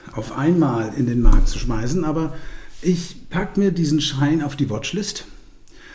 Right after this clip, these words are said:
und ich werde langsam anfangen, vielleicht so mit zwanzig, dreißig Prozent dessen, was ich machen möchte. Und denke dann, die Position fertig zu machen, sprich komplett zu kaufen,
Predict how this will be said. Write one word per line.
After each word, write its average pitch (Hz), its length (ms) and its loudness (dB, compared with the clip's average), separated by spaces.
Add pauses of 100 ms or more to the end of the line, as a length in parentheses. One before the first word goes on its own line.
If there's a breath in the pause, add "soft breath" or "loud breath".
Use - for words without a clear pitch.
(160 loud breath)
und 151 120 0
ich 151 100 0
werde 165 160 2
langsam 170 400 4
anfangen, 113 480 -4 (120)
vielleicht 113 240 -6
so 120 80 -8
mit 104 120 -8
zwanzig, 139 460 0
dreißig 127 360 -6
Prozent 135 440 -2
dessen, 123 240 -2
was 113 160 -8
ich 117 100 -14
machen 117 300 -8
möchte. 92 320 -12 (320 soft breath)
Und 107 120 -8
denke 131 220 2
dann, 127 160 0
die 131 80 2
Position 117 600 -6
fertig 135 400 -4
zu 131 100 -4
machen, 123 320 -4
sprich - 300 -14
komplett 110 340 -8
zu 107 140 -8
kaufen, 104 400 -8